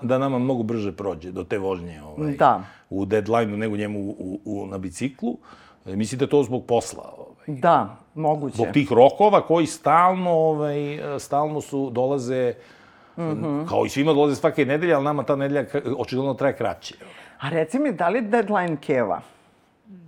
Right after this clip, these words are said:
Speaker 2: Mislim,
Speaker 1: Pa kako kad?
Speaker 2: inspiracije. <laughs>
Speaker 1: Jeste, da.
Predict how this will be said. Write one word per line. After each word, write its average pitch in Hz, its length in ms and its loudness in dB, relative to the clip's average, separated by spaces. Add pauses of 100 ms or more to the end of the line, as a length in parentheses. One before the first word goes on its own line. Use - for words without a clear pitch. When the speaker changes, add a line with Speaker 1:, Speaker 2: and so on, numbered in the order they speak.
(100)
Speaker 2:
Mislim, 165 260 2
Speaker 1:
Pa 180 140 2
kako - 40 -2
kad? 160 140 2
Speaker 2:
inspiracije. 160 880 4 (140)
<laughs> - 100 -4
Speaker 1:
Jeste, 113 420 2
da. - 200 0